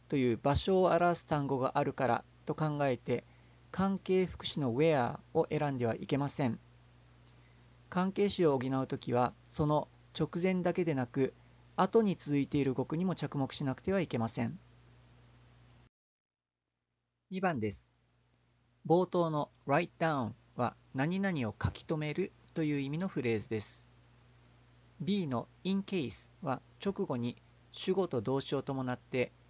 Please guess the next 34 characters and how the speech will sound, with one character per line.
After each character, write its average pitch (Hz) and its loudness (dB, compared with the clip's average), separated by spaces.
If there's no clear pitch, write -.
誰 165 0
そ 196 -2
れ 170 0
が 123 -2
何 147 -2
々 165 -4
す - -8
る 151 -2
場 143 0
合 143 -2
に 139 -4
備 143 -2
え - -4
て - -2
と 131 -4
か、 - 0
誰 160 0
そ 190 -4
れ 160 2
が 127 0
何 147 -4
々 156 -6
す - -8
る 143 -4
と - -4
い - -6
け 151 -2
な 160 -2
い 156 -2
の 123 -2
で 139 -2
と 151 -2
い 139 -2
う - -20